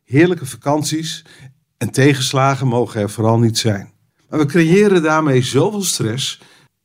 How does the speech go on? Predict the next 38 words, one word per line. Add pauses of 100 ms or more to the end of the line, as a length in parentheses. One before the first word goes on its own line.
(240)
Je
moet
er
niet
aan
denken
dat
je
iets
zult
mislopen. (460)
Dan
is
de
boodschap
van
de
opstanding
best
wel
tegendraads. (800)
Het
beste
moet
nog
komen. (500)
Maar
dus
ook
in
de
consequentie
hier
en
nu, (680)
ontspan
een
beetje.